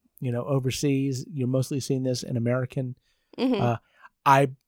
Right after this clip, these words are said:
Speaker 1: gonna be curious to see if this story goes viral and if the B B C eventually makes a comment about it.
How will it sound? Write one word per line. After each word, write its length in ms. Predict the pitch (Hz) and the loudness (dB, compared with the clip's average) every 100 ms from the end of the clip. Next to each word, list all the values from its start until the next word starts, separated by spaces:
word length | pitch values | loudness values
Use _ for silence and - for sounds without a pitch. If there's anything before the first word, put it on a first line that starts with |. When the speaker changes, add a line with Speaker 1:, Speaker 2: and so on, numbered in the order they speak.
| - | -2
Speaker 1:
gonna 220 | 170 170 | 2 4
be 140 | 151 151 | 2 0
curious 400 | - 185 190 - | 2 4 4 0
to 100 | 156 | -2
see 440 | - 156 160 160 | 2 4 4 0
if 100 | 127 | 0
this 340 | 151 147 - - | 2 2 0 -10
story 360 | - 151 147 | -2 4 4
goes 300 | 131 139 127 | 4 2 2
viral 680 | 120 120 123 147 151 165 180 | -2 2 4 4 2 0 0
and 100 | 139 | -2
if 100 | 120 | -2
the 80 | 123 | -4
B 160 | 120 139 | -2 -2
B 160 | 139 | -2
C 360 | 127 - 143 139 | -4 -2 0 0
eventually 440 | 120 131 - 143 | 0 -2 -2 -4
makes 240 | 131 131 - | -4 -6 -10
a 60 | |
comment 420 | - 127 143 165 | -6 -2 0 0
about 300 | 175 180 208 | 0 0 -2
it. 140 | 240 | -4